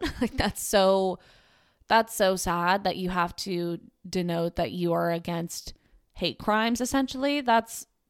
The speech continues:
that's just a wild thing to have to put a sticker in your window for. But yeah, there's just a lot of reasons why I,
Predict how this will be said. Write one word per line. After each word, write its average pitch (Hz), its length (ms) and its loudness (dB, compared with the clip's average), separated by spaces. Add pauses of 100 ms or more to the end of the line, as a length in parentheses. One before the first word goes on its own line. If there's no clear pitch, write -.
(180)
that's 320 180 4
just 349 180 -2
a 233 40 4
wild 175 460 2
thing 175 320 -4
to 180 120 -8
have 175 280 -6
to 175 100 -10 (320)
put 180 180 -2
a 175 40 0
sticker 175 320 -6
in 165 60 -2
your 170 120 -2
window 170 260 -2
for. 175 300 2
But 202 300 4 (400)
yeah, 226 360 4
there's 277 220 -2
just 381 180 0
a 370 80 6
lot 202 280 4
of 190 160 0
reasons 185 460 -4
why 185 180 0
I, 180 220 2